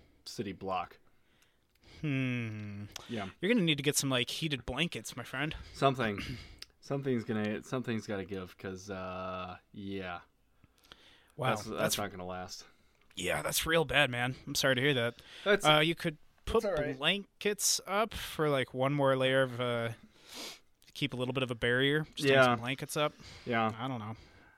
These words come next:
Speaker 1: I'm, unfortunately, I'm using all my extra sheets and, and, uh, shower curtains to deaden the sound in my recording room.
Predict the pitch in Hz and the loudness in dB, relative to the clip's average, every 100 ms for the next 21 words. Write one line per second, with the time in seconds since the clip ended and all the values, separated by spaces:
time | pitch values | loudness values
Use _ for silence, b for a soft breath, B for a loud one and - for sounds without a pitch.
0 | b 127 135 - 131 127 135 135 120 113 | b 4 4 4 0 2 0 0 0 2
1 | 117 117 110 107 104 98 104 - 101 98 | 0 0 -2 -2 -2 -4 -6 -6 -8 -8
2 | - - - 123 113 104 98 101 - _ | -14 -10 -4 -4 -4 -6 -6 -8 -12 _
3 | 107 101 95 95 95 - _ _ _ _ | -8 -8 -6 -6 -6 -8 _ _ _ _
4 | - 123 110 113 101 95 98 - - 98 | -10 -2 -2 -2 -6 -8 -10 -10 -8 -8
5 | 95 107 101 95 - 104 98 95 95 - | -4 -4 -2 -6 -8 -6 -6 2 2 8
6 | 240 135 - 92 | 6 6 0 -2